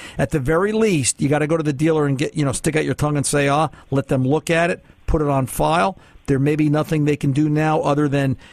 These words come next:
yes, we've updated your car to the most current software level, or it already is. Or they may say, "Hey, here's a common failure.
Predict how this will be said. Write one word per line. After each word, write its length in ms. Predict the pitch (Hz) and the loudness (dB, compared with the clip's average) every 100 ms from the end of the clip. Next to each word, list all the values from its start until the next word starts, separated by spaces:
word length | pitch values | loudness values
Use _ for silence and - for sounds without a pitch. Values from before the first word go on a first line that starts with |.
| - | -6
yes, 360 | 139 143 160 - | 0 2 2 0
we've 160 | 151 | 0
updated 420 | 131 120 156 147 131 | 0 0 0 0 0
your 80 | |
car 280 | 131 151 151 | -2 -2 0
to 40 | 143 | 0
the 60 | |
most 280 | 143 143 - | 0 0 -2
current 320 | - 156 143 | -2 -2 0
software 500 | - 160 160 160 160 | 0 0 -2 -2 0
level, 340 | 156 160 170 - | 0 0 0 0
or 260 | 156 147 - | 0 0 0
it 120 | 147 | -2
already 600 | 151 143 139 139 127 120 | 2 2 2 0 0 2
is. 460 | 127 165 233 - - _ _ _ _ _ _ _ | 2 2 0 -6 -10 _ _ _ _ _ _ _
Or 180 | 170 151 | 0 2
they 160 | 147 143 | 2 2
may 240 | 165 196 | 2 0
say, 340 | - 165 143 | 0 0 2
"Hey, 260 | 131 160 135 | 2 2 0
here's 300 | 90 160 143 | 0 0 0
a 40 | |
common 540 | - - 165 165 156 139 | -4 -4 0 0 0 -2
failure. 600 | - 175 175 160 120 | 0 0 2 0 0